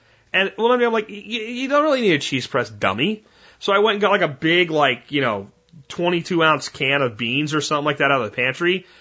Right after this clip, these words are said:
and just sat it on top of there, and it worked just fine. And it made it a little bit more firm, so you can make it a little bit more firm than that.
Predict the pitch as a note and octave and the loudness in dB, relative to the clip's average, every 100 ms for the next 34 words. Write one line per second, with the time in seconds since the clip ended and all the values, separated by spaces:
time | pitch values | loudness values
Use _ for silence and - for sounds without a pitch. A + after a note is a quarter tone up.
0 | - C#3 C#3 - D3+ D#3+ D#3+ C3+ C#3+ C3 | -12 -8 -6 -2 0 0 0 0 0 0
1 | C#3 D3 D#3 C#3+ C#3 C3+ B2 B2 - A#2 | 2 0 2 2 0 0 -2 -6 -4 -6
2 | F#2+ - - A#2+ A2+ A2 _ - - B2+ | -6 -10 -6 -4 -4 -12 _ -20 -8 -4
3 | C3+ C3+ C3 C3 B2 A#2 A#2+ A#2 - B2 | 0 2 2 2 0 -2 -2 -2 0 -2
4 | G2 B2 B2+ A#2+ A2+ A2+ A2+ A2+ G#2+ A#2+ | -2 -6 -2 -2 -2 -4 -6 -6 -4 -4
5 | A2+ G#2+ G2+ | -2 -4 -4